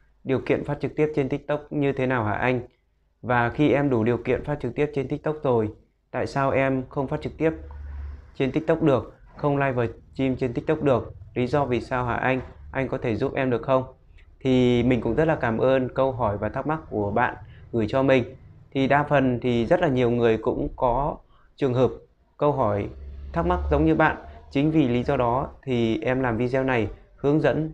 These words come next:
chi tiết, giải đáp thắc mắc cho tất cả anh chị em. Ok, điều kiện để chúng ta phát trực tiếp trên TikTok là chúng ta cần phải đạt một nghìn lượt follow trên TikTok,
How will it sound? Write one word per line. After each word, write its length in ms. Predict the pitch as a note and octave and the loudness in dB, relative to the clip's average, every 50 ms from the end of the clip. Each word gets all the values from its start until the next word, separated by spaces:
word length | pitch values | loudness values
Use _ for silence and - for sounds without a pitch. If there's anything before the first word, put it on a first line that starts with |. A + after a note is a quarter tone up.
| - _ | -6 _
chi 120 | - D#3 | -2 -2
tiết, 260 | D3 D#3 F3 F3+ F#3+ F#3+ - - _ _ _ - | 0 0 0 0 0 -2 -6 -16 _ _ _ -4
giải 100 | A#2 A2 | -2 0
đáp 200 | G#2 B2 C#3 - - | 0 0 0 -2 -6
thắc 140 | D#3+ D#3+ | -8 -4
mắc 140 | D#3+ E3+ E3+ E3 - | -2 -2 -4 -4 -4
cho 140 | - D3 C3+ | -4 -4 -4
tất 120 | C3+ - D#3 - | -2 -4 -4 -4
cả 100 | - B2 | -2 -2
anh 140 | G#2+ A2 G#2+ | -2 -2 -2
chị 100 | G#2+ C3+ | 0 2
em. 200 | - C3+ C#3+ C3+ C3+ - - _ _ _ _ _ - - _ - - _ - | 2 4 2 2 0 -4 -12 _ _ _ _ _ -20 -20 _ -20 -20 _ -4
Ok, 160 | - D3 C#3+ D#3 D#3 D#3 C#3+ A2 - - - - _ _ - | -4 0 4 6 6 6 6 4 2 -8 -16 -20 _ _ -4
điều 160 | C#3+ C#3+ C3+ | 0 0 0
kiện 360 | C3+ - D#3+ D#3 - - - | 4 6 6 6 6 4 2
để 160 | C#3+ B2 G#2+ G2+ | 2 2 2 2
chúng 200 | A2+ A2 A#2+ A#2+ | 0 -2 -2 0
ta 180 | C#3 C#3 C#3 | 0 0 0
phát 180 | C3 - E3 E3 - | 0 0 -2 -2 -2
trực 140 | C#3 - - | -4 -4 0
tiếp 140 | D3+ D#3+ D#3+ D#3+ | 0 0 0 0
trên 160 | D3+ C#3 C3 | 0 0 0
TikTok 480 | D3 D#3 D#3 - F3 F3+ F3 - - | -2 -2 0 2 2 2 2 -2 -4
là 140 | - B2+ A#2+ | -2 -2 -2
chúng 220 | G#2+ - B2+ A#2+ A#2+ | 0 0 -2 -2 0
ta 140 | C#3+ C#3 | -2 -2
cần 240 | C3+ - C3+ B2 A2+ | -2 0 -2 -2 0
phải 140 | A2 G#2+ G#2 | -2 0 2
đạt 260 | A2 A#2+ A#2+ - - | 2 2 2 0 -2
một 140 | A#2+ A2+ A#2 | -4 -4 -2
nghìn 180 | A#2 A#2+ A#2 A2+ | 0 0 0 2
lượt 180 | A2+ A#2 - - | 2 2 0 0
follow 400 | - C3+ C3+ C#3 C#3+ C#3 C3+ C#3 - - _ _ _ _ _ _ _ _ _ - | 0 2 4 4 4 4 2 0 -6 -16 _ _ _ _ _ _ _ _ _ -4
trên 140 | C#3 C#3 C3+ | -2 0 0
TikTok, 500 | D3+ D3+ - F3 F3 E3+ F3 - - - | 0 0 4 4 4 4 2 -2 -16 -20